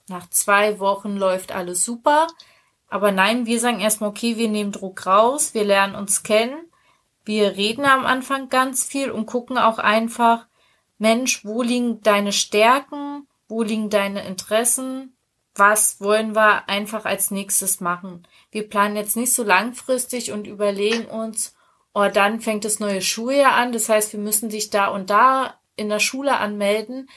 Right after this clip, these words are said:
sondern erstmal, okay, was, was willst du überhaupt machen? Und wenn es jetzt heißt, ähm, oh,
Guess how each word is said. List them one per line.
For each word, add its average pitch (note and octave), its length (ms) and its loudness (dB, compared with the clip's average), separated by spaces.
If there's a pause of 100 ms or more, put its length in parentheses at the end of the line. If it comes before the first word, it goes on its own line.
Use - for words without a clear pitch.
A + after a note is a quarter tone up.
(200)
sondern G#3+ 180 -2
erstmal, A3+ 260 -2
okay, A3+ 260 -4
was, - 400 2
was G3+ 360 0
willst A3+ 440 -2
du B3 240 -6
überhaupt F3 600 -4
machen? F3 480 -10 (1120)
Und G#3+ 340 2
wenn G#3+ 180 4
es A#3 180 2
jetzt G#3 360 2
heißt, A3+ 640 2
ähm, G#3 720 0 (720)
oh, G#3+ 180 6